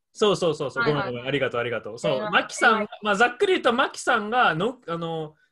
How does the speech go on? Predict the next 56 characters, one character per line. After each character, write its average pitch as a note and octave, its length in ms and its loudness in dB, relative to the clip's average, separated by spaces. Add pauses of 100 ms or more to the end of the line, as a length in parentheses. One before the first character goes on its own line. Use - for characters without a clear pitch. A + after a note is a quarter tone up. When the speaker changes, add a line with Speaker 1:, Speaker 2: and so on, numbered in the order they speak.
Speaker 1:
「野 A#3+ 140 0
口 C#4 280 -4
や A2 120 -4
ば E3+ 140 -4
く G#3 120 -8
ね？」 G3+ 160 -8
み C3 140 -16
た A2 80 -14
い G#2 80 -12
な G#2+ 160 -16
感 B2+ 280 -12
じ C#3 80 -10
を D3+ 40 -8
Speaker 2:
は D3 100 -6
い B2+ 40 -6
は B2 80 -10
い - 20 -12
は A#2 80 -16
い。 - 20 -20 (440)
Speaker 1:
三 D#3+ 200 -2
十 D#3+ 120 -6
分 F3 220 -2
ぐ G3+ 60 4
ら - 60 -2
い - 40 -18
言 D#3 120 -2
っ - 40 -20
て、 F#3+ 120 -2
鈴 F#3+ 220 -6
木 - 100 -14
さ A#3+ 140 -2
ん A#3 60 -6
が、 A#3 180 0 (440)
「も F#3 160 -4
っ - 120 -10
と、 C#3 120 -4
い C3 100 -6
や、 C3+ 180 -6
で D3 160 4
も、 C3+ 420 -2
い B2+ 100 -8
ろ D3 160 0
い D3 40 -2
ろ D3 100 0
あ G3+ 60 2
る G#3 100 -2
じ F3 100 -2
ゃ F#3+ 120 0
ん」 F3 40 -4
み D#3+ 80 -4
た - 80 -8 (120)
い F#3 60 0
な E3 80 -6
感 F#3 180 -4
じ F#3 220 -4
が。 F#3 80 -8